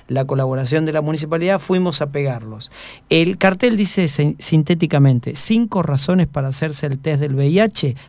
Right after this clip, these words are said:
La número uno, porque la infección por el virus puede no presentar síntomas.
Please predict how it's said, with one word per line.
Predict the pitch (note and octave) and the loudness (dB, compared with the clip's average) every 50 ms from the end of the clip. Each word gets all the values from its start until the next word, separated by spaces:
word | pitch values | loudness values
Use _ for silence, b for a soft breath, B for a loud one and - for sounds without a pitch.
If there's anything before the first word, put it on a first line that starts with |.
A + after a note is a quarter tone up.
| B | B
La | - A#2+ C#3 | -2 2 4
número | D#3 F3 F3 E3 D#3+ E3 | 4 4 4 4 2 0
uno, | G3 A3+ A#3 A#3 G#3 C#3 C#3 B B B _ | 0 0 2 0 0 -2 -4 B B B _
porque | - C#3 C#3 C3+ C#3 D3+ C#3+ C#3 C#3 - - | -2 0 0 0 0 0 0 0 -2 -4 -2
la | D3 C#3+ D3 | 2 2 4
infección | D3+ D3 C3+ - D3+ D3 - - G3 F#3 D#3 C3 | 4 2 0 -2 -4 -4 -2 -2 0 0 0 -2
por | - B2 C3 C3 | -2 -4 -4 -4
el | C3 C#3 | -4 -2
virus | D3+ F#3 G3 G3+ G3 G#3+ G#3 G3 - B B B B B | 0 2 2 2 2 0 -2 -2 -4 B B B B B
puede | - G3 G3 G3+ F#3+ F#3+ F3+ | 2 4 4 4 4 2 2
no | F3 F3+ G3 A3+ B3+ A#3 | 4 4 4 4 4 2
presentar | - - F#3 - - D#3+ D3+ C#3+ D#3 D#3+ D#3 | 0 -4 -4 -2 -2 -4 -4 -2 -2 -4 -4
síntomas. | C#3 - D3 C#3 B2+ A2+ A2 A#2 A2+ A2 G#2+ G#2+ A2 - - - - | -4 -6 -4 -4 -4 -4 -4 -8 -10 -10 -10 -12 -12 -14 -14 -16 -16